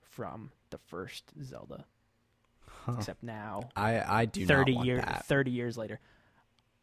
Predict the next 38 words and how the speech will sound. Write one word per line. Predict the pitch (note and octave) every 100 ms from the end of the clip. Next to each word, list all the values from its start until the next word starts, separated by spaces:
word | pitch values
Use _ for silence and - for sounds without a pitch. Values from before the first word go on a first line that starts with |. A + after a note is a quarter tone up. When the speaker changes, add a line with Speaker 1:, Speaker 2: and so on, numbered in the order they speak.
| _
Speaker 1:
I | -
don't | D4+ -
Speaker 2:
I |
Speaker 1:
want | A#3
Speaker 2:
think | -
Speaker 1:
that | C4
Speaker 2:
that | C3+ A#3
Speaker 1:
either. | B2
Speaker 2:
limits, | B2 B2+ B2 - -
I | A#2
think | A#2+ C3+ B2
that | G2
limits | G#2 G#2 G2 -
the, | - F#2 F#2 F2 -
the | F#2+ F#2+
world | F2+ F2 F2
design. | F2+ - C2 E2 - - _ - - - -
Speaker 1:
I | -
thi-, | F#3 D#3
I | D#3
don't | F3 E3+
want | E3
that | C3+
either. | B2+ A#2 B2 - -
For | D#3+
the | D3
record, | C3+ - - _ _ _ _ _ _ _
it's | - -
prediction. | E3+ A#3 - D#3 C3+ C#3 _ _ _ _
I | A#2+ B2
Speaker 2:
But, | G#2+ E2
yeah. | F2+
Speaker 1:
hope | - -
they | E3
don't | E3 E3+
do | D3 E3
it. | A#2+ - _ _ _ - - _ _ -
But | B2+ B2